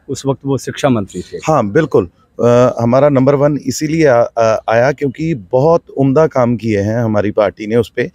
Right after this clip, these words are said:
Speaker 2: देखो, एक सिस्टम जब बिगड़ जाता है, उसको ठीक करने में थोड़ा टाइम तो ज़रूर लगता है, और हमने पूरे पाँच साल इस चीज़ पे लगाए हैं। और अभी आप अगर दो हज़ार सतारह की पहले कोई फ़ोटो देखोगे, तो आज आप स्कूलों की फ़ोटो देखोगे, तो आपको,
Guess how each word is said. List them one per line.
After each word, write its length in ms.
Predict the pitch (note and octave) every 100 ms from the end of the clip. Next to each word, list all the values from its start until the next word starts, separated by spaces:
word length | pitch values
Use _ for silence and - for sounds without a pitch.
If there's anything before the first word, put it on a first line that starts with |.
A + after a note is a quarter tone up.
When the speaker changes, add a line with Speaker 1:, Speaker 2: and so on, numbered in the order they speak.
| - - -
Speaker 2:
देखो, 220 | D#3 G3+
एक 200 | E3+ E3+
सिस्टम 360 | - D3+ F3+ F3
जब 140 | E3+
बिगड़ 240 | C3 D#3
जाता 220 | D3 - D#3
है, 40 |
उसको 200 | D#3 F3
ठीक 280 | - D3+ D#3+
करने 200 | E3 D3
में 120 | D#3
थोड़ा 180 | C#3+ D3
टाइम 260 | C#3 C3
तो 140 | B2+ C3
ज़रूर 280 | A#2 A#2+ G#2+
लगता 240 | - G2+
है, 100 | G2 _ - _
और 80 | C#3+
हमने 220 | D3+ D#3+
पूरे 260 | D#3+ C#3+ D3
पाँच 240 | C#3 B2
साल 240 | - C#3+ D#3+ B2+
इस 100 | -
चीज़ 240 | C3 A2+
पे 120 | C3+
लगाए 240 | A2+ G2 G2+
हैं। 220 | G2 - _ - _
और 180 | C#3+ - -
अभी 240 | A#2 E3+
आप 240 | E3+ C3+ C3
अगर 220 | B2+ C3+
दो 200 | B2+ B2
हज़ार 160 | C3+
सतारह 320 | A#2 - A#2+ B2+
की 120 | B2
पहले 400 | A#2+ A#2 B2+ C3+
कोई 420 | - - _ C3
फ़ोटो 300 | - B2+ C#3
देखोगे, 340 | A#2 A#2+ A#2
तो 100 | B2+
आज 260 | C3 A#2 A#2+
आप 80 | B2+
स्कूलों 340 | - - A#2 A2+
की 80 |
फ़ोटो 260 | A2 A2 A#2+
देखोगे, 280 | B2 E3+ G3+
तो 60 | F#3+
आपको, 400 | F3 - F#3